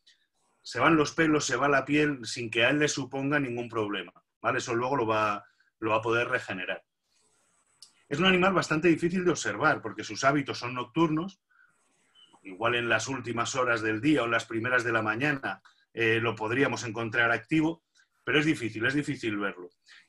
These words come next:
Y encima los restos que deja, a diferencia de otros animales en los que sí que sus huellas, sus excrementos pueden ser determinantes,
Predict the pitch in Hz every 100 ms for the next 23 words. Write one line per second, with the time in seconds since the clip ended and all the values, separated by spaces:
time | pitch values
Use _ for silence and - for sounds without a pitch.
0 | _ 120 120 156 165 117 110 107 139 143
1 | 165 - 160 160 160 170 - _ _ _
2 | _ _ _ _ _ _ - 104 107 110
3 | 123 131 131 135 131 131 143 113 104 -
4 | - 117 117 107 107 98 120 131 113 113
5 | 113 113 113 113 135 110 - 117 110 117
6 | 120 117 117 120 127 143 147